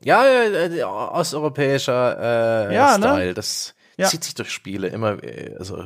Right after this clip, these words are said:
Speaker 1: schon früher schon.
Speaker 2: Man
Speaker 1: Ähm,
Speaker 2: sieht das, ne?
Speaker 1: mhm. Also n-, nicht mehr so sehr. Äh, die, äh, die Polen haben ja auch Deutschland längst überrundet, was die, die Spielebranche angeht und, äh, sind auf einem viel höheren Niveau unterwegs und auch weitaus diverser, aber gerade so aus den
Speaker 2: Mhm.
Speaker 1: neunzigern, zweitausendern,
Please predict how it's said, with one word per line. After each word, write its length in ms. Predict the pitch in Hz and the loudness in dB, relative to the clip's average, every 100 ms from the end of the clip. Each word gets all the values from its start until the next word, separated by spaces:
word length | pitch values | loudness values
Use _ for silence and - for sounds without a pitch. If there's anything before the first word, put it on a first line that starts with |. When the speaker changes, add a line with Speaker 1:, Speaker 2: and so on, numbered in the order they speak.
| - | -12
Speaker 1:
schon 200 | - 107 | -12 -10
früher 280 | - 127 117 | -4 2 2
schon. 280 | - 95 - - - - | 0 -6 -8 -18 -6 2
Speaker 2:
Man 120 | 156 | 4
Speaker 1:
Ähm, 40 | |
Speaker 2:
sieht 260 | 127 277 330 | 6 6 6
das, 200 | 175 113 | 6 4
ne? 160 | 135 170 | 4 4
Speaker 1:
mhm. 60 | 277 - _ _ - | 2 -4 _ _ -4
Also 200 | 123 - | -2 -2
n-, 100 | 127 | -2
nicht 280 | 120 180 | 0 2
mehr 120 | 247 175 | 4 4
so 80 | 139 | 4
sehr. 380 | 101 135 233 247 | 6 4 4 0
Äh, 420 | 95 78 113 98 | -2 0 0 -2
die, 260 | 127 127 101 | -2 -2 2
äh, 220 | 101 98 | 2 2
die 80 | 107 | -2
Polen 280 | 101 135 165 | 0 4 4
haben 140 | 135 | 4
ja 60 | 120 | 2
auch 40 | |
Deutschland 360 | - 127 - 107 | 4 4 4 0
längst 200 | 110 120 | 0 -2
überrundet, 440 | 113 101 123 139 - | -2 0 2 0 2
was 180 | - - | 0 0
die, 240 | 101 101 | 0 0
die 120 | 107 | -2
Spielebranche 840 | - 139 131 101 - - 101 101 | -2 2 4 4 2 2 2 4
angeht 420 | 95 101 110 131 - | 2 0 0 0 0
und, 320 | - 101 - | -4 -4 -2
äh, 80 | 104 | -2
sind 180 | 107 - | 0 -2
auf 100 | - | -2
einem 80 | 104 | -4
viel 160 | 120 | -2
höheren 280 | 107 127 120 | 2 2 4
Niveau 240 | 107 98 98 | 2 2 0
unterwegs 360 | 104 101 110 | 0 0 0
und 100 | - | -2
auch 120 | 98 95 | -4 2
weitaus 340 | 104 - 104 | 2 2 -2
diverser, 440 | - 95 92 131 127 | -2 0 2 4 4
aber 120 | 113 | 2
gerade 200 | 107 113 | 0 0
so 80 | - | 0
aus 80 | - | -2
den 140 | 104 | -2
Speaker 2:
Mhm. 60 | 98 | 2
Speaker 1:
neunzigern, 380 | 127 123 120 117 | 4 4 4 2
zweitausendern, 640 | 104 - 98 127 139 139 | -2 0 0 2 2 0